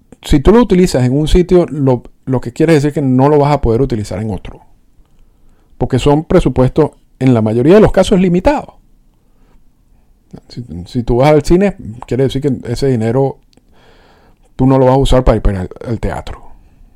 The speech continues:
Y si vas al teatro, no lo vas a usar para ir al cine. Y si vas a un juego de béisbol, no lo vas a usar ni para ir para el teatro, ni para ir, para ir al cine. O sea, hay un efecto de sustitución que al final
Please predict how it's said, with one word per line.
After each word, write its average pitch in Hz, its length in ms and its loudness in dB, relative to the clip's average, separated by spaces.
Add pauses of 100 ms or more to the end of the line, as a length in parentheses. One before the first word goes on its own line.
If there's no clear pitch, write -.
(260)
Y 104 100 -10
si 104 100 -8
vas 90 120 -8
al 117 120 -4
teatro, 123 420 -2
no 104 120 -4
lo 98 120 -8
vas 107 60 -8
a 107 80 -2
usar 107 200 -4
para 110 160 -4
ir 113 100 -6
al 131 100 -4
cine. 208 220 0
Y 123 40 -4
si 107 80 -8
vas 95 140 -8
a 101 40 -8
un 104 60 -6
juego 120 220 -2
de 127 60 0
béisbol, 143 260 -2
no 131 100 -4
lo 110 100 -4
vas 110 80 -6
a 120 40 -2
usar 110 280 -4
ni 107 140 -6
para 95 180 -6
ir 101 60 -8
para 117 120 -6
el 117 60 -6
teatro, 123 340 -4
ni 113 120 -4
para 95 220 -6
ir, 95 120 -10 (360)
para 95 180 -8
ir 95 80 -8
al 98 100 -10
cine. 104 180 -8
O - 20 -10
sea, 110 140 -6
hay 120 100 -2
un 147 80 -2
efecto 147 500 -2 (580)
de 127 140 -2
sustitución 147 640 0
que 156 160 0
al 143 120 2
final 151 580 2